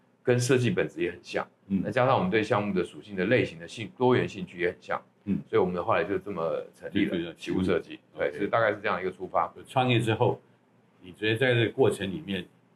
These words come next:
Speaker 2: 影响你最大的，那，那，那个最大的转折点又是什么？
Speaker 1: 就是我自己创业的时候，就主要就是台湾市场来做嘛。
Speaker 2: 嗯。
Speaker 1: 那一开始就是不只是商业空间，因为房地产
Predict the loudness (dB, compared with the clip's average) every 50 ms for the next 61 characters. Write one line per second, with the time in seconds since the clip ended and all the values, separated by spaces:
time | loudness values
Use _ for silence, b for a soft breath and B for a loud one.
0 | _ 0 2 4 4 6 4 4 2 0 -2 -4 -2 0 0 2 2 2 2 2
1 | 0 -2 -6 -8 -14 _ _ _ _ _ _ -16 -14 -10 -4 -4 -4 -4 -4 -4
2 | -4 -2 -2 -4 -6 _ _ 0 2 2 4 2 2 2 0 0 0 -4 -6 -6
3 | -6 -6 -2 0 0 -2 -2 -4 -10 -16 -18 -20 -20 _ _ _ _ -10 -6 0
4 | 2 2 2 2 0 -2 -2 0 0 0 0 -2 -2 0 -2 -2 -2 -2 -4 -4
5 | -4 -8 -6 -2 -2 -2 -2 -4 -8 -6 -2 0 2 2 2 0 -4 -8 -14 -18
6 | -20 -20 -20 -20 -12 -10 -8 -8 -8 -8 -10 -6 _ 0 0 0 -2 -6 -10 -4
7 | -2 -2 -2 -2 -4 b b b b b b _ _ -4 0 2 2 2 2 2
8 | 2 2 2 0 -2 -6 -4 -4 -4 -4 -4 0 0 0 0 0 -4 -6 -6 -6
9 | -6 -6 -8 -14 -16 -16 -6 -2 -2 0 0 -2 -2 -4 -8 -2 0 0 0 0
10 | -2 -4 -4 -4 -2 0 -2 -2 -2 -4 -8 -8